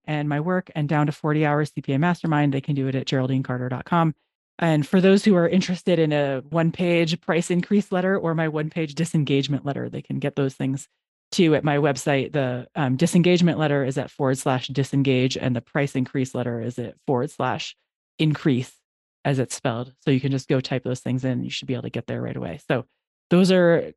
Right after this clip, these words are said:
go get those things so that you can start implementing some of the things that you and I've talked about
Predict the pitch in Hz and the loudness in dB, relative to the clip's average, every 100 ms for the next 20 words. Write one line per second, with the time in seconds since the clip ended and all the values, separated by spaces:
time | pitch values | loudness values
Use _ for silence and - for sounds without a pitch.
0 | - 196 196 226 - 220 190 - 170 147 | 2 2 4 2 4 4 4 2 2 2
1 | 147 135 _ _ 165 147 139 151 131 - | 0 -4 _ _ -2 0 0 -2 -4 -2
2 | 135 123 - 127 120 127 - 127 135 147 | -4 -4 -4 -4 -4 -6 -8 -6 -2 0
3 | 143 170 175 170 170 165 - 95 | 0 2 2 2 0 -2 -4 -8